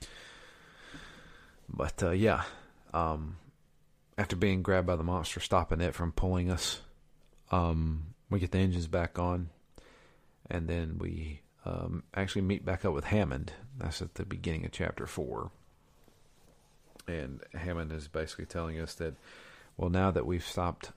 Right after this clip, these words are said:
us from falling to the planet, now we got a bigger issue. Uh, and, and is it chunks of the planet that's hitting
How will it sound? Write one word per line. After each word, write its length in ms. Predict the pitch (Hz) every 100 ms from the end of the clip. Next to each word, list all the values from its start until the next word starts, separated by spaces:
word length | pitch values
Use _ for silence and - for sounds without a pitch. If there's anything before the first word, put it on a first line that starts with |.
| - - - _
us 220 | 90 82 -
from 160 | 87
falling 400 | 85 92 85 82
to 120 | 80
the 80 | 90
planet, 560 | - - 117 87 90 - - - - - - -
now 220 | 92 104
we 100 | 104
got 120 | 85
a 40 | 85
bigger 300 | 107 95 76
issue. 400 | - - - - 82 - -
Uh, 80 | -
and, 200 | 80 90 - -
and 240 | 98 92 - -
is 160 | 104 90
it 140 | - - -
chunks 560 | - - 196 165 - - -
of 320 | 127 113 95
the 160 | 104 95 - -
planet 680 | - - 156 175 175 - 151
that's 380 | 156 - - -
hitting 600 | - - 170 165 160 160